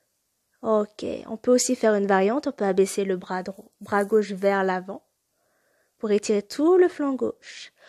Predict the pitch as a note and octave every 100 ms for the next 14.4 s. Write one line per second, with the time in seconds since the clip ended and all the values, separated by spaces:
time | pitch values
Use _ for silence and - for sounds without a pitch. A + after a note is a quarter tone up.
0 | - _ C4+ C4 D#4+ D#4+ F4+ F4 D#4+ D4+
1 | D4 C#4+ C#4+ C4 A#3+ D4+ D#4+ D4 D#4 D4
2 | C4+ B3+ B3+ C4 _ _ _ _ - C#4+
3 | C4+ C4 C4 C4+ B3+ B3+ D4+ D#4 D4+ D4
4 | C#4+ C4+ - C4 B3+ B3 B3+ A#3+ A3 F3
5 | - A3+ - D4 D#4+ D4+ D4+ - D4+ -
6 | - - C4 B3 C4+ B3+ B3+ A#3+ A#3 A3+
7 | G#3+ G3+ A#3+ C#4 A#3+ G#3+ G#3+ G#3+ G#3+ G3+
8 | F#3+ F#3 A#3+ B3+ C4 C4+ A#3+ C4 C4+ -
9 | - - _ C#4+ C#4+ D#4 - E4+ E4 C#4
10 | B3+ A3 A3 A3+ G#3 G3 F#3+ D4 D4+ D4
11 | - - _ _ _ _ _ _ _ _
12 | - A3+ B3 A#3+ A3+ - _ _ _ _
13 | _ _ _ - A#3 G#3+ G#3 F#3+ G3 -
14 | - D4+ D4+